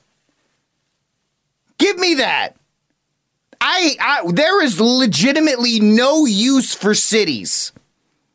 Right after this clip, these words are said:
Ah, it's an economic commerce, blah, blah, blah. Shut up. Fine. Have your factory in a small town around it.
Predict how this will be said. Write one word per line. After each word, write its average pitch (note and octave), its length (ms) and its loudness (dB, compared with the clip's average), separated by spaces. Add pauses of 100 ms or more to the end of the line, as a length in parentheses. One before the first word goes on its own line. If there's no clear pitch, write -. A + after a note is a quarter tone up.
Ah, B3+ 220 -2
it's - 120 -8
an E3+ 140 -8
economic A#3 760 -4 (240)
commerce, A#3+ 520 0
blah, A#3 180 -2
blah, A3+ 240 -2
blah. G3 80 -2
Shut F4 380 -2
up. D#3+ 260 -8 (180)
Fine. C#4 520 -2
Have C#4 260 0
your D#4+ 100 2
factory A#3+ 540 -2
in G#3+ 60 2
a F#3+ 60 0
small B3 480 2
town A3 340 -2
around F#3 420 -2
it. F2 160 -6